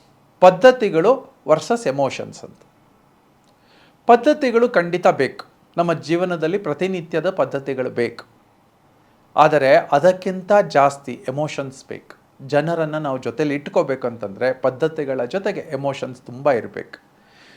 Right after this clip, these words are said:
ನಮ್ಮ ಮನೆಗೆ ಯಾರೋ ಬರ್ತಾರೆ, ನೆಂಟರು ಬರ್ತಾರೆ, ಸ್ನೇಹಿತರು ಬರ್ತಾರೆ, ನಾವು ಪೂಜೆ ಮಾಡ್ತಾ ಇರ್ತೀವಿ. ಪೂಜೆ ಮುಗಿಸುವವರೆಗೆ ನಾವು ಯಾರನ್ನೂ ಮಾತಾಡ್ಸಲ್ಲ ಅಂತ ಅಂದ್ಕೊಂಡ್ರೆ ಬಂದಿರುವ ಜನ ವಾಪಸ್ ಹೊರಟೋಗ್ತಾರೆ.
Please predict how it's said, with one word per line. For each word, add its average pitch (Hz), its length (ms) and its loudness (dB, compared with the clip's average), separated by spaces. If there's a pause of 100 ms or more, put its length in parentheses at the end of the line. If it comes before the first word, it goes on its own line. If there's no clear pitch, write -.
(340)
ನಮ್ಮ 226 140 2
ಮನೆಗೆ 202 260 4
ಯಾರೋ 180 160 6
ಬರ್ತಾರೆ, 156 720 0
ನೆಂಟರು 165 360 -2
ಬರ್ತಾರೆ, 117 540 -6 (540)
ಸ್ನೇಹಿತರು 160 540 -4
ಬರ್ತಾರೆ, - 540 -8 (680)
ನಾವು 196 200 6
ಪೂಜೆ 196 240 4
ಮಾಡ್ತಾ 147 320 2
ಇರ್ತೀವಿ. 107 460 -6 (120)
ಪೂಜೆ 226 320 6
ಮುಗಿಸುವವರೆಗೆ 180 800 2
ನಾವು 160 180 0
ಯಾರನ್ನೂ 143 280 4
ಮಾತಾಡ್ಸಲ್ಲ 131 640 2
ಅಂತ 151 460 0
ಅಂದ್ಕೊಂಡ್ರೆ 139 800 -2 (400)
ಬಂದಿರುವ 185 500 4
ಜನ 139 200 -8
ವಾಪಸ್ 147 380 -4
ಹೊರಟೋಗ್ತಾರೆ. - 540 -10